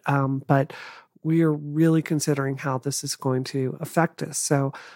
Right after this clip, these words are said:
my, my plea to Rocket <laughs> listeners would be, if you believe in my campaign, we could use some help,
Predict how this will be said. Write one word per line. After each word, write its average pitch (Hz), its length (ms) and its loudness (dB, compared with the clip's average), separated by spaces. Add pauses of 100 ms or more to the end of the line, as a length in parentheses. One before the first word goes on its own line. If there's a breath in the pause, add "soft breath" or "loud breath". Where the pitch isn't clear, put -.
(140 loud breath)
my, 151 500 4
my 147 260 2
plea 185 440 2
to 175 140 -4
Rocket 170 400 2
<laughs> - 0 -
listeners 208 560 4
would 180 120 -2
be, 170 180 4
if 151 120 -2
you 156 100 4
believe 151 480 2
in 143 80 0
my 143 140 6
campaign, 139 720 0
we 143 120 2
could 139 200 0
use 143 240 6
some 135 180 -2
help, 165 380 2